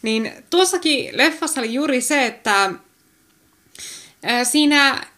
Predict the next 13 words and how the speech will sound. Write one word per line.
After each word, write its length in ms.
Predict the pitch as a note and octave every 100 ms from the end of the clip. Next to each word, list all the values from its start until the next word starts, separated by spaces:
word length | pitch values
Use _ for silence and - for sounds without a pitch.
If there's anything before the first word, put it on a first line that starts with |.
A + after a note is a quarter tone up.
| _ -
ei 220 | D#4 D#4
tuota, 760 | D#4 D#4+ D4+ D4+ D4+ D4 - - _ _ _ _ _ _ _ _ _ _ _ - - - _ _ - - _ -
siinä 220 | B3+ F4+
olisi 140 | F4 D#4
auttanut, 540 | D4 G4 G#4 F4+ D4 C4
jos 200 | C4+ -
siinä 240 | C#4 B3
olisi 300 | A3+ C#4+ C4
heti 240 | D4 D4
alussa 580 | - D4+ F#4 E4+ C#4+ F#3
niinkö 360 | G3 G3 F#3+ G#3
esitelty 880 | - C#4+ D4 D#4+ C#4 G3+ F#3+ G#3 -
muuta, 440 | B3 E4 D#4 G3+